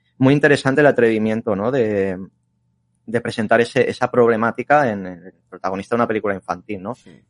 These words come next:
Speaker 1: Luego, bueno, ya iremos hablando más,
Speaker 2: Sí.
Speaker 1: para dejaros hablar a vosotros también.
Speaker 2: Claro.
Speaker 1: Eh, <laughs> y luego, a partir de que los, los cinco pequeños dinosaurios se juntan, creo que la película a mí me, me pierde un poquito.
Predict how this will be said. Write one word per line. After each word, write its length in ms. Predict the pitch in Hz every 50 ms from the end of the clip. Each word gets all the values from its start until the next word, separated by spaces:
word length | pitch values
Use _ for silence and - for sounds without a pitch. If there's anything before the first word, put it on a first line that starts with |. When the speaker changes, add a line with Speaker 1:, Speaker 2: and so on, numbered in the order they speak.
| _ -
Speaker 1:
Luego, 680 | 107 107 117 127 127 131 135 143 151 165 170 - _ _ _ _ _
bueno, 260 | _ - 104 90 78 _ _ _ _ _ -
ya 100 | 101 101
iremos 300 | 98 110 110 113 - -
hablando 580 | 104 107 104 101 104 101 101 98 98 98 98 98
más, 220 | 98 95 - _ _ _
Speaker 2:
Sí. 180 | _ 95 90 _ _ _
Speaker 1:
para 160 | - 95 92
dejaros 320 | 90 90 - - 101 92 -
hablar 180 | 98 101 101
a 40 | 98
vosotros 260 | 101 92 - 107 92
también. 220 | 101 107 120 147 143
Speaker 2:
Claro. 120 | - - _ _ - - - - -
Speaker 1:
Eh, 680 | 131 135 135 131 127 127 120 120 117 113 110 104 - - -
<laughs> 800 | - 107 - - - 156 147 - - 233 240 - - - - - - _ _ - - - _ _ _ _ _ _ _ _ _ _ _ _ _
y 140 | - 143 135
luego, 240 | 135 156 165 165 - -
a 120 | 135 127
partir 300 | - 127 127 - 151 151
de 140 | 156 175 -
que 320 | - 165 160 156 - _ _
los, 800 | - 147 135 131 131 127 127 127 123 120 117 117 113 - - - _
los 240 | - 117 117 113 -
cinco 260 | _ - 135 139 151 147
pequeños 320 | 147 131 139 139 131 123
dinosaurios 540 | - 131 123 113 - 131 123 123 120 - -
se 100 | 117 107
juntan, 640 | - _ - 135 143 143 135 - 120 117 123 127
creo 160 | - 123 127
que 80 | 120 135
la 160 | 127 127 120
película 340 | 120 113 117 117 120 131 123
a 20 | 117
mí 100 | 113 117
me, 220 | 120 123 117 104
me 260 | - 107 107 107 101
pierde 260 | - - 104 104 110 117
un 80 | 110
poquito. 480 | - 101 - - 95 87 - 90 85